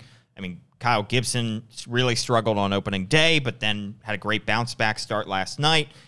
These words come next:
Dean Kramer really struggled in his first start in Boston. If those struggles continue, maybe he takes Dean Kramer's spot in the rotation. But the, the first box that needs to be checked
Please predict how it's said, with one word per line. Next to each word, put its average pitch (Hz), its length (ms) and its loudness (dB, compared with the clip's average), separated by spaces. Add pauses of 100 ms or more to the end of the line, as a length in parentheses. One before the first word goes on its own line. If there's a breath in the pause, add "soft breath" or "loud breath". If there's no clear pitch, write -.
(120 loud breath)
Dean 110 200 -2
Kramer 147 360 4
really 135 240 4
struggled 127 420 2
in 95 80 -2
his 143 260 0
first 131 260 -2
start 131 220 0
in 113 60 -10
Boston. 127 580 0 (300 loud breath)
If - 160 -16
those 156 260 2
struggles 180 440 2
continue, 175 440 -4
maybe 110 280 2
he 101 100 -6
takes 98 300 -6
Dean 107 240 -8
Kramer's 165 480 0
spot 147 460 2
in 143 100 -2
the 139 80 -2
rotation. 135 640 0 (1200 soft breath)
But 127 380 -2
the, 139 280 4
the 139 140 2 (120)
first 196 400 2
box 143 380 4
that 127 180 -6
needs 131 380 0
to 139 80 -2
be 123 120 -4
checked - 600 -2